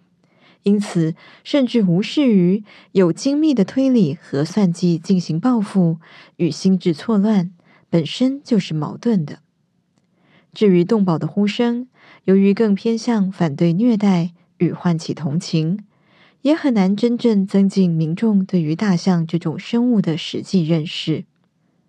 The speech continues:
到最后，提普终究无法逃过被处死的命运，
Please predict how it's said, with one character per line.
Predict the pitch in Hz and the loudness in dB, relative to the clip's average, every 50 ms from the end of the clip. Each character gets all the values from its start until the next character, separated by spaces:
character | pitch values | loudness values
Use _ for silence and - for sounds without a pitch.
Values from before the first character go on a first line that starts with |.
| _ _ _ _ _ _ | _ _ _ _ _ _
到 | - 180 175 | -2 -2 -2
最 | 170 - 185 175 | 0 0 0 0
后， | 170 - - 190 180 165 175 - _ _ _ _ _ _ - - _ _ _ | 0 0 0 0 0 0 -2 -6 _ _ _ _ _ _ -20 -20 _ _ _
提 | _ - - 190 214 | _ -6 -2 -2 -2
普 | 202 - 226 202 180 170 | -2 0 0 0 2 2
终 | 170 - 214 220 | 0 0 -2 0
究 | 208 220 208 | 2 2 2
无 | 185 156 156 190 | 2 2 -2 -2
法 | 208 - 226 180 | -2 0 0 0
逃 | 147 - - - 151 151 | -2 -4 -6 -8 -8 -4
过 | - 185 180 175 165 165 | -2 0 0 2 0 0
被 | 165 180 170 160 | -2 -2 -2 -2
处 | 160 - - - 147 165 | -2 -6 -8 -8 -8 -8
死 | - - - | -6 -6 -6
的 | 151 - 139 | -6 -4 -4
命 | 170 180 175 156 151 | -2 -2 -2 -2 -2
运， | 147 156 156 135 - | -4 -4 -4 -6 -8